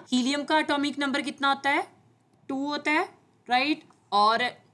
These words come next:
कौन सी ऑर्बिट है ये हमारे पास? फर्स्ट ऑर्बिट है। So ये क्या आ जाएगा? Into Z square, that means टू का स्क्वायर कर दोगे, divided by N का स्क्वायर, that means वन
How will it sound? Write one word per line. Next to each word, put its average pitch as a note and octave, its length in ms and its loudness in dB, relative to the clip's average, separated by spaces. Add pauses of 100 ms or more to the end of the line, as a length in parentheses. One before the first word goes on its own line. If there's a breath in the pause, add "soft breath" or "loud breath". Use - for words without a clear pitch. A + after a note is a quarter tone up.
(120)
कौन A#3 200 0
सी A#3 140 -8
ऑर्बिट C4 360 -2
है C4 80 -2
ये B3+ 60 -4
हमारे B3 260 0
पास? F#4+ 340 0 (300)
फर्स्ट A#3+ 300 -2
ऑर्बिट F3 360 -4
है। E3 160 -14 (260 loud breath)
So G#3+ 340 -4
ये G#3+ 240 0
क्या C4+ 140 -2
आ B3 40 0
जाएगा? A3+ 360 -2 (580)
Into A#3+ 420 -2 (500)
Z A3+ 240 -2
square, C#4 400 -2 (140)
that G#3 240 -2
means B3 360 -4
टू A#3+ 140 -8
का C4+ 160 2
स्क्वायर C4+ 320 -2
कर C4+ 160 -2
दोगे, C#4 440 -2 (380)
divided A3 640 -2
by G#3 180 0 (800)
N A#3+ 300 -4
का B3 100 0
स्क्वायर, G#3+ 500 -4
that G3+ 260 -4
means D4+ 280 -4 (260)
वन G#3 220 -2